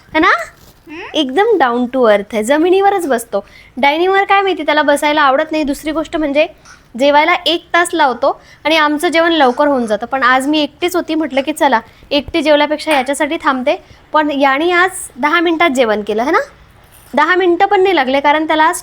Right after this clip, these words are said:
Speaker 1: टॅब हवा होता, त्याचा आज टॅबचा दि-, दिवस आहे, म्हणून ना आम्ही थांबतच नाही आणि तेच बेस्ट असतं. एक तर एक तास लागतो, नाही तर मग पाच मिनिटात जेवण होतं. आणि आज डाळ भात पण नाही बनवला मी,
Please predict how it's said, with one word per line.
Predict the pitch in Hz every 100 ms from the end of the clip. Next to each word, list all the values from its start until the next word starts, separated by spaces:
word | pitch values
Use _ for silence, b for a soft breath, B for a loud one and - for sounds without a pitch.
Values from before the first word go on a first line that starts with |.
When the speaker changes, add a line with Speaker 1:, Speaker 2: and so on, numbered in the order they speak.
| -
Speaker 1:
टॅब | 285 269
हवा | 277 277
होता, | 254 254
त्याचा | 349 254 247 262
आज | 330 - -
टॅबचा | 262 233 - 254
दि-, | 214 208
दिवस | 214 233 240
आहे, | 269 294 B B B B -
म्हणून | 262 302 415 415
ना |
आम्ही | 381 359 370
थांबतच | 349 285 285 320 370 311
नाही | 277
आणि | 269 302
तेच | 320 320
बेस्ट | 302 254 254 -
असतं. | 220 - 196 214 b b -
एक | 302 -
तर | 339
एक | 320 320
तास | 370 370
लागतो, | 349 339 403
नाही | 403 302
तर | 294
मग | 330
पाच | 320 302 302
मिनिटात | 285 254 247
जेवण | 208 202
होतं. | 202 226
आणि | 240 285
आज | 302 269
डाळ | 277 277
भात | 311
पण | 311 339
नाही | 330
बनवला | 302 285 277 285
मी, | 277